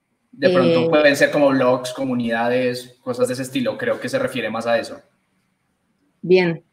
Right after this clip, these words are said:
Speaker 2: Acá hay un, hay un tema, porque en español hay muy poquito. Eh, este año empezó a haber un poco más, pero hasta hace un año creo que la mayoría de nosotros lo que podíamos consumir estaba en inglés, eh, de información.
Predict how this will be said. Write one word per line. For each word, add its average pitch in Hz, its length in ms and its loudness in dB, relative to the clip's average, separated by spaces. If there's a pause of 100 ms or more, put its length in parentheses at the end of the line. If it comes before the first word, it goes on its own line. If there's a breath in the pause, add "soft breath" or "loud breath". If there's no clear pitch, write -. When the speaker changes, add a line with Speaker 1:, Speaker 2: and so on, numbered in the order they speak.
Speaker 2:
Acá 196 200 0
hay 240 140 6
un, 190 560 2
hay 190 120 0
un 220 100 2
tema, 220 220 2
porque 175 180 -4
en 170 40 -4
español 185 280 -6
hay 214 100 4
muy 214 160 6
poquito. 202 680 -4
Eh, 170 300 0
este 185 180 -2
año 190 240 2
empezó 175 340 -2
a 175 40 0
haber 180 160 2
un 175 100 -2
poco 175 220 -2
más, 190 420 -4 (160)
pero 170 400 2
hasta 165 260 0
hace 165 140 -4
un 190 80 0
año 196 260 4
creo 180 200 0
que 165 140 0 (100)
la 160 100 -2
mayoría 175 500 0
de 180 80 4
nosotros 175 440 0
lo 165 100 2
que 156 80 2
podíamos 170 420 0
consumir 175 380 -6
estaba 180 280 -2
en 175 60 0
inglés, 175 460 0 (400 loud breath)
eh, 180 240 4
de 180 60 4
información. 180 720 2